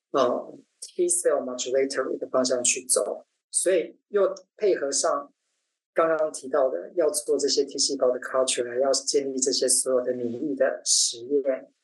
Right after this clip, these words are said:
比方说 cytokine 啊、proliferation 啊、expansion 等等之类的，把它结合在一起，然后再去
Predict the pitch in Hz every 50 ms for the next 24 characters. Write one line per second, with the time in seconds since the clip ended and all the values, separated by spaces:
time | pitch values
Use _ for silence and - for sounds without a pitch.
0 | _ _ _ - 143 135 135 - - 131 131 - - 143 143 143 131 - - 127
1 | 127 123 120 120 120 120 120 120 117 117 120 117 - - 131 123 123 123 127 120
2 | 127 131 127 127 - 127 123 120 120 120 123 - 135 131 123 123 - 127 120 123
3 | 131 131 139 123 120 - 127 131 139 139 139 113 95 - - - _ - - -
4 | - _ _ _ _ _ _ _ _ _ _ - 131 131 165 175 175 170 - -
5 | 147 143 143 135 135 143 139 143 143 - - - 160 147 127 123 123 - - 139
6 | 135 135 147 135 135 - - 143 131 120 120 -